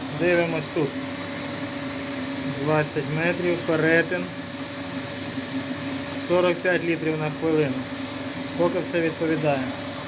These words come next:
Ну і моделюємо ситуацію, там, де у нас десять метрів, одна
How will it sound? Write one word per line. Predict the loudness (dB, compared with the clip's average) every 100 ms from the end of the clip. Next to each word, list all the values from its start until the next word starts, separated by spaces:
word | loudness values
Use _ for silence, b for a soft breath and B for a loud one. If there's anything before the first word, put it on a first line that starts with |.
| -6 -6 -4
Ну | -2
і | 2
моделюємо | 4 6 6 4 4
ситуацію, | 0 0 4 6 4 2 -2
там, | -2 0
де | 2
у |
нас | 2 0 -2 -6 -8 -2
десять | 2 2 2 0
метрів, | 0 2 2
одна | 2 2 0